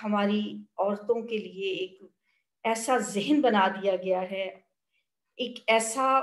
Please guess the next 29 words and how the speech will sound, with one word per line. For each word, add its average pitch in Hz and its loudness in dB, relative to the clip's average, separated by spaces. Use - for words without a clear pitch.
उनको, 240 0
अ, 220 2
उनके 240 -2
ऊपर 262 4
ऐसे 233 2
असरात 233 0
डाल 214 4
दिए 202 0
गए 185 -2
हैं 190 -8
कि 262 4
हम 269 -4
मुसलमान 240 -2
होते 214 -2
हुए, 214 2
कुरान 226 2
को 240 4
मानते 220 2
हुए, 196 0
कुरान 269 6
की 302 -2
बाज़ 220 0
बातों 190 -4
पे 240 -4
ही 214 0
हम 202 -8
एतराज़ 170 -10
करते - -20
हैं। - -20